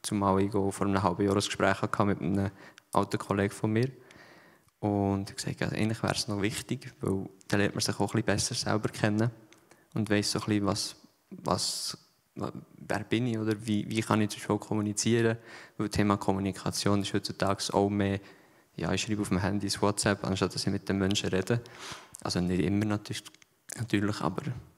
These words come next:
ist halt vermehrt. Und ich finde das eigentlich ein sehr wichtiges Thema an der Schule, ja.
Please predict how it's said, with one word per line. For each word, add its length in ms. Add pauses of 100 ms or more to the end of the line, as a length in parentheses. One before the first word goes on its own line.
(140)
ist 100
halt 180
vermehrt. 560 (1500)
Und 640
ich 60
finde 220
das 120
eigentlich 240
ein 60
sehr 320
wichtiges 340
Thema 300
an 60
der 80
Schule, 340
ja. 160